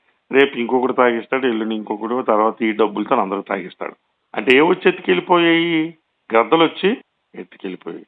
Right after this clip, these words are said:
మనకి దేవుడికి మధ్యలో ఉన్నటువంటి నిబంధన ఏదైనా ఉంటే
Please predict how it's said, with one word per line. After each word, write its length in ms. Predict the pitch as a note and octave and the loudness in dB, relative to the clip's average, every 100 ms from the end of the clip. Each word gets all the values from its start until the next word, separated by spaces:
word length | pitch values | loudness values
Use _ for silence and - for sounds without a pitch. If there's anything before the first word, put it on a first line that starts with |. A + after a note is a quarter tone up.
| _ | _
మనకి 680 | D#2 G2+ A2+ C3 D3 - E3 | -4 2 2 2 -6 -2 0
దేవుడికి 520 | D#3+ B2 B2 B2+ B2 A#2+ | 2 4 4 4 -2 -2
మధ్యలో 460 | A#2 G2+ A2 A2 | -2 -2 -2 0
ఉన్నటువంటి 560 | G#2+ G#2 G2+ G2+ G#2 G2+ | 0 0 -4 -8 -10 -10
నిబంధన 560 | G2 F2+ G2+ A2+ A2 | -12 -2 0 2 -2
ఏదైనా 400 | F#2 F#2 G2 G2+ | -4 -4 -2 -2
ఉంటే 440 | G2+ E2+ E2+ C#3 | -4 -6 -6 -6